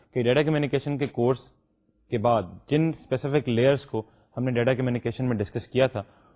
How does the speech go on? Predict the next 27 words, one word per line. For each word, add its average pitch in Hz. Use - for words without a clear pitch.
اس 151
کے -
بعد 147
we 123
went 131
forward 117
and 120
we 123
started 131
off 123
with 117
that 117
discussion 113
wherever 135
we 120
left 123
it 113
off -
in 113
data 117
communication، 131
we 120
started 123
it 113
off 107
in 101
the 110